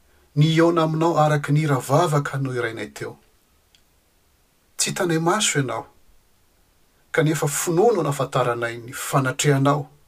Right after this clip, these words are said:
noho ianao Andriamanitra miteny izany. Ka dia mba afokiso zavatsoa zahay izay mangeta hitanao.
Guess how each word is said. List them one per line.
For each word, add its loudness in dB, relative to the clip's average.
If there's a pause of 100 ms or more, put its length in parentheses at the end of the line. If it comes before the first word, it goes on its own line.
(420)
noho 4
ianao 4
Andriamanitra -2
miteny -4
izany. -6 (1200)
Ka 0
dia -2
mba 2
afokiso -2
zavatsoa -2
zahay -8
izay -10
mangeta -10
hitanao. -12